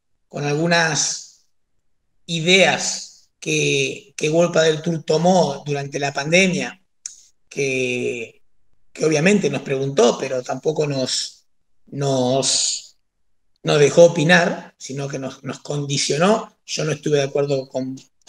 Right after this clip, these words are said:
con varias de esa, de esas cuestiones, obviamente jugué porque es mi trabajo. Y bueno,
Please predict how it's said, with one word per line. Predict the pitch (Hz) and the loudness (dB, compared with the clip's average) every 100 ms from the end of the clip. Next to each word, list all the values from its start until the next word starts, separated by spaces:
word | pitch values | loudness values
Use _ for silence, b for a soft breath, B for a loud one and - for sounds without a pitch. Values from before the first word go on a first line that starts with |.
| - | -16
con | 156 143 | -8 -4
varias | 147 143 | 2 2
de | 139 | 2
esa, | 131 135 | 2 0
de | 131 | -2
esas | 131 131 | -2 -2
cuestiones, | - 131 185 196 - | -2 -4 0 0 0
obviamente | 127 151 160 135 | 0 2 0 -4
jugué | - 131 160 | -2 2 2
porque | 151 127 131 120 | 2 -6 -8 -10
es | 135 135 | -12 -12
mi | 123 | -8
trabajo. | 135 143 185 170 - _ _ _ _ _ _ _ _ _ _ - | 2 4 4 2 -4 _ _ _ _ _ _ _ _ _ _ 4
Y | |
bueno, | 254 226 170 - | 8 8 6 -4